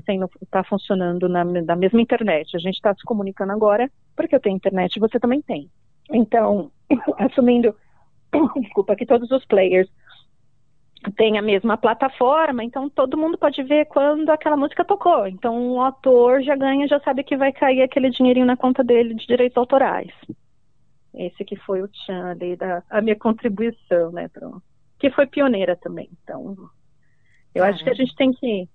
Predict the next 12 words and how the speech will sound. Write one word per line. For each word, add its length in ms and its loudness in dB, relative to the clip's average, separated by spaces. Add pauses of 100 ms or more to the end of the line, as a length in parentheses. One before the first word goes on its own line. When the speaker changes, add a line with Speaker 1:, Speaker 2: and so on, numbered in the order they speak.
(640)
Speaker 1:
falar, 300 0
né, 120 -6
quando 120 -4
a 60 -4
gente 240 -8
vem, 360 -4
que 120 -12
nem 140 -8
tem 120 -10
muita 180 -8
gente 200 -6
fazendo 540 -6